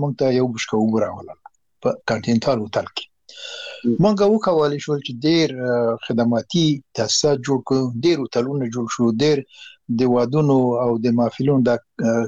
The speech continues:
کنونشن سنټرونه جوړ شو. آه، او تقریباً افغانستان په دغه،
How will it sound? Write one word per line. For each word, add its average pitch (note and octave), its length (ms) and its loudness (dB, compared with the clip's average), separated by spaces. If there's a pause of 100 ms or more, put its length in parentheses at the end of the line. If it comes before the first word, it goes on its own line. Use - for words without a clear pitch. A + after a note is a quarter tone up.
کنونشن B2 480 2
سنټرونه C3 540 2
جوړ A#2+ 200 -2 (120)
شو. A#2+ 120 2 (880)
آه، A#2+ 340 2
او C3 260 2
تقریباً G#3 480 2
افغانستان F3 720 0
په - 180 -4
دغه، D#3+ 280 4